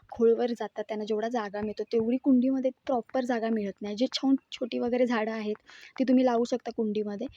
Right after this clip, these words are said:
पण, अ, कु-, जर तुम्ही जमिनीत लावलं तर अतिउत्तम, कारण की छान होतात. पण आता काही लोकांच्या इथे आता,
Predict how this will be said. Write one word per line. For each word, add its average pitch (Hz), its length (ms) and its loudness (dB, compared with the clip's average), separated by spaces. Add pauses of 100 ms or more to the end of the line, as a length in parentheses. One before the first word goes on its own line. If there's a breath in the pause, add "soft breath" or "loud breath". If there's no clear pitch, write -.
(320 loud breath)
पण, 220 240 0
अ, 214 220 -6 (440 loud breath)
कु-, 240 280 6
जर 247 100 4 (100)
तुम्ही 254 180 4
जमिनीत 233 240 2
लावलं 240 200 -2
तर - 80 -4
अतिउत्तम, 226 520 -4
कारण 220 160 -4
की 233 160 -8
छान 240 240 -2
होतात. 240 240 -4 (320 loud breath)
पण 285 100 2
आता 277 140 0
काही 269 260 2
लोकांच्या 254 560 0
इथे 247 240 -2
आता, 240 140 -4